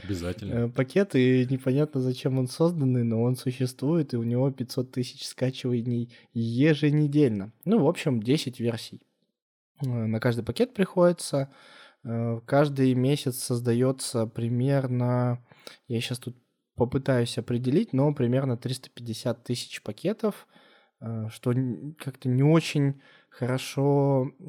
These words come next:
Speaker 2: коррелирует с цифрой три миллиона пакетов, э, хотя это в пике. В среднем-то, наверное,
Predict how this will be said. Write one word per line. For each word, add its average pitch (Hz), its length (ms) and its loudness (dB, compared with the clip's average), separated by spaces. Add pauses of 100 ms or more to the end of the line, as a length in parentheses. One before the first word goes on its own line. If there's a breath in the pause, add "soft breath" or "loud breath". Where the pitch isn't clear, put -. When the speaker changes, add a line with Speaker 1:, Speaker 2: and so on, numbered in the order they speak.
(120)
Speaker 2:
коррелирует 139 540 2
с - 80 -6
цифрой 131 400 -2
три 131 560 2
миллиона 131 400 0
пакетов, - 520 -6 (120)
э, - 40 -16 (220)
хотя 165 400 0
это 139 240 -2
в - 80 -16
пике. 135 460 -2 (420 soft breath)
В - 80 -20
среднем-то, 147 500 0
наверное, 131 720 0